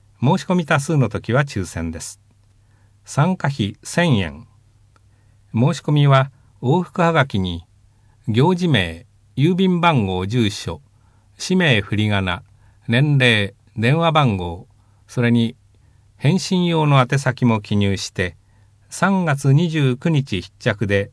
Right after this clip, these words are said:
同広場へ。なお、昼食を持参してください。以上いずれも、場所と問い合わせは、リサイクル広場高井戸。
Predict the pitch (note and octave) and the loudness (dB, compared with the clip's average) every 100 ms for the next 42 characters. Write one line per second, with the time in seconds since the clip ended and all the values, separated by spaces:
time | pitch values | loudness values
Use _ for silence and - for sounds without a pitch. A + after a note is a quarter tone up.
0 | _ C#3 D#3+ A#2+ - B2+ E2+ D#2 - _ | _ -2 0 -2 0 0 -2 -6 -14 _
1 | _ _ _ _ _ _ _ _ - A2+ | _ _ _ _ _ _ _ _ -2 0
2 | G2+ - - E3+ F3+ F3 C#3+ D#3 C#3+ A#2+ | 0 -4 -4 -2 -2 -4 -2 -2 -2 -4
3 | G2 G#2+ F#2 - F#2+ F2 E2+ E2+ - _ | -2 -2 -2 -6 -8 -6 -8 -8 -10 _
4 | _ _ _ _ _ _ _ _ _ _ | _ _ _ _ _ _ _ _ _ _
5 | _ _ _ _ D3+ E3+ E3+ D3 C#3 D#3 | _ _ _ _ -6 0 2 2 2 2
6 | D#3 D3 C#3 - _ - A#2+ C3 E3+ D3 | 2 0 -2 -8 _ -4 -2 0 -2 0
7 | D#3 C#3+ - B2+ B2+ A#2 - A2 G#2 G#2 | -2 -2 -2 0 2 0 0 0 0 -2
8 | _ _ _ A2 A#2 F3+ F#3 - E3+ E3 | _ _ _ -6 -2 0 -2 -2 -2 -2
9 | C#3+ C#3 F#2+ F2+ - - G2+ A2 G2+ F2+ | 0 0 0 -2 -4 -6 -2 0 0 -2
10 | F2+ | -8